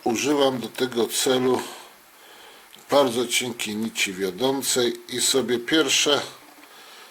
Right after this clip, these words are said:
już materiał wzmacniam. Takie jeżynki to są kuloodporne, tak jak napisałem,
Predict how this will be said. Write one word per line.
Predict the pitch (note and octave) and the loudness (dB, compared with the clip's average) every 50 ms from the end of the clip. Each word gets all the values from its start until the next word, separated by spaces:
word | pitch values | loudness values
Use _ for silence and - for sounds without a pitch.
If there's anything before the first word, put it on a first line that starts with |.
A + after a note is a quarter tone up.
| - - - - - - - - A#2+ | -20 -20 -20 -20 -18 -18 -16 -12 -8
już | A#2+ B2+ B2 A#2 - | -4 -2 -2 -2 -2
materiał | B2 A#2+ A#2 A2+ - - C3 C3 B2+ B2+ B2 B2 A#2 A#2 A#2 A2+ - - - - - - - - - - - - - - - - - - - - - - - - - - - - - - - - - - - - - - - - - - - - - - - - - - - - - - - - | -2 -2 -2 -2 0 2 2 2 4 4 4 4 6 4 4 2 0 -4 -10 -12 -12 -12 -14 -14 -14 -16 -20 -20 -20 -20 -20 -20 -20 -18 -20 -20 -20 -20 -20 -18 -16 -16 -16 -18 -20 -20 -20 -20 -20 -20 -18 -18 -18 -20 -20 -20 -20 -20 -20 -20 -20 -20 -20 -14 -14 -14 -12 -12 -14 -12 -10 -8
wzmacniam. | A2 A2 G2+ - G#2+ C3 C#3 C3 B2 - - - - G2+ G2+ G#2 A2 A2+ | -4 -2 -2 0 0 2 2 2 2 2 0 0 0 -2 -4 -4 -6 -8
Takie | - - F3+ F3 E3 D#3+ - - D#3 | -4 0 2 4 2 2 0 0 2
jeżynki | D3 C3+ B2+ B2 A#2+ A#2+ A2 - C#3+ D3 C#3+ C3 - - B2+ B2 | 4 4 4 4 2 2 2 2 0 0 0 -2 -4 -6 -8 -6
to | - - A#2 | -4 -4 -2
są | - - - B2+ A#2 A2 - - - | -2 0 0 0 0 -2 -6 -10 -8
kuloodporne, | - - D#3+ D3+ D3 C#3 C3 B2+ B2+ - - - D#3 D3 C3+ B2 G#2 G2 F2+ F2+ F#2 F2 - | -4 0 2 4 6 6 4 4 2 -2 -2 2 4 6 6 4 2 0 -4 -6 -8 -6 -4
tak | - A2 A2 | 0 2 2
jak | G#2+ G2 F#2+ F#2 | 2 2 0 -4
napisałem, | G2 F#2+ F#2 - - - - - - B2+ C3+ C3+ C3+ C3+ C3+ C3+ C3+ C3 B2+ | -8 -10 -10 -10 -10 -6 -4 -2 2 4 6 6 6 8 6 6 6 4 0